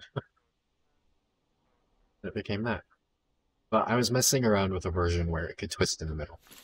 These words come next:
Um, just for articulation. But I don't really know where else to get rid of lag. <clears throat>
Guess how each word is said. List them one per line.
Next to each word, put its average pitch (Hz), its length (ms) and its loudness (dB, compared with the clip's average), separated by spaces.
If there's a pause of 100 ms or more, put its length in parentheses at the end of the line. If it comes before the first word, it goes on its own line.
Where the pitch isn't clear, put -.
(1000)
Um, 107 460 -2 (920)
just - 220 -2
for 82 220 0
articulation. 85 680 -6 (920)
But 113 160 0
I 147 40 0
don't 185 160 4
really 240 160 2
know 214 120 4
where 202 140 4
else 175 160 4
to 165 60 0
get 147 140 0
rid 139 140 2
of 127 80 0
lag. 104 260 -2 (800)
<clears throat> 92 80 -4